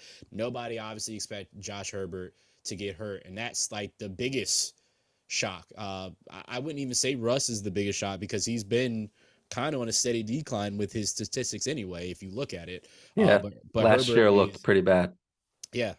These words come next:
Speaker 1: Herbert is, is the one that is, uh, more shocking to me because nobody saw this injury. So speaking of Herbert, I mean, that's your next loser is the Chargers. So you might as well just take it from there, Sam.
Speaker 2: Uh, yeah, so the Chargers lost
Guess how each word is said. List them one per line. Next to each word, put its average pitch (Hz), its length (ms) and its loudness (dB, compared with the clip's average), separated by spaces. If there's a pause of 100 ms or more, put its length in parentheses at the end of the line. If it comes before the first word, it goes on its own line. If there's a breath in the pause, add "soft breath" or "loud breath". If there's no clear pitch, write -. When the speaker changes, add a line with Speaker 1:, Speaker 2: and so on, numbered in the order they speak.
(100)
Speaker 1:
Herbert 123 320 -2
is, 107 360 0 (440 soft breath)
is 120 220 4
the 110 100 -4
one 107 400 -6
that 98 240 -6
is, 95 300 -6
uh, 87 340 -8 (580)
more 110 200 -6
shocking 104 360 -4
to 104 120 -10
me 98 280 -6
because 98 380 -8 (140)
nobody 95 400 -8
saw 95 160 -6
this 92 140 -6
injury. 92 320 -6
So 98 180 -6
speaking 110 480 -6
of 110 160 -4
Herbert, 95 340 -2
I 95 60 0
mean, 98 160 -4
that's 110 240 0
your 113 140 0
next 101 300 -2
loser 92 480 0 (320 loud breath)
is 98 220 -2
the 90 80 -10
Chargers. 92 540 2
So 95 360 0
you 101 140 -6
might 104 140 0
as 90 100 0
well 98 100 0
just 92 220 -2
take 98 160 0
it 98 60 0
from 92 160 -6
there, 104 180 2
Sam. 90 260 -8 (800)
Speaker 2:
Uh, 98 400 6
yeah, 92 280 6
so 98 560 6
the 107 100 2
Chargers 113 540 6
lost 98 480 8